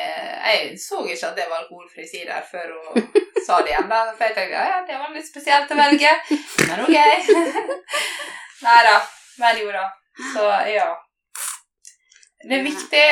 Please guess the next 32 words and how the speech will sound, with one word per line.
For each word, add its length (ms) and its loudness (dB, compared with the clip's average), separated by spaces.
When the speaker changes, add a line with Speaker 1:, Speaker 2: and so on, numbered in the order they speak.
Speaker 1:
og, 320 6
og 80 -4
så 100 -4
er 80 -2
det 80 -10
viktig 240 -10
å 60 -6
jobbe 160 -6
med 100 -12
seg 100 -14
selv, 300 -2
for 100 -6
jeg 140 -6
kjenner 320 -2
det 160 4
som 140 -8
sitter 160 -10
på 100 -2
andre 260 -6
siden 260 -8
av 120 -2
meg, 220 -4
at 140 -4
det 120 -6
er 200 0
veldig 280 0
fort 240 -10
gjort 240 -12
å 80 -8
gå 140 -2
i 80 -2
fella 320 2